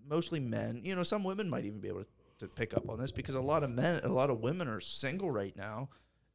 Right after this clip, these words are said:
and, and it's getting harder for them to meet good, solid men that, that wanna actually have an interaction with them.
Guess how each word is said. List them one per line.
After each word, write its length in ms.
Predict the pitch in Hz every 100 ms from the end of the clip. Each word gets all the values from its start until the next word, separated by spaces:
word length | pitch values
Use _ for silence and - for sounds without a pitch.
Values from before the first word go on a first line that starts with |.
| -
and, 200 | 123 113
and 120 | 120 117
it's 180 | 110 -
getting 240 | 135 131
harder 340 | 120 131 139
for 140 | 117 117
them 180 | 117 113
to 80 |
meet 380 | 110 113 127 -
good, 260 | 127 120 104
solid 480 | - 110 101 95 98
men 380 | 151 143 110 117 - _ _ -
that, 180 | 117 110
that 160 | 113 - _ 110
wanna 220 | 120 127
actually 380 | 110 110 - 107
have 200 | 120 110
an 60 | 104
interaction 640 | 101 101 113 151 - 101
with 180 | 95 95
them. 240 | 98 78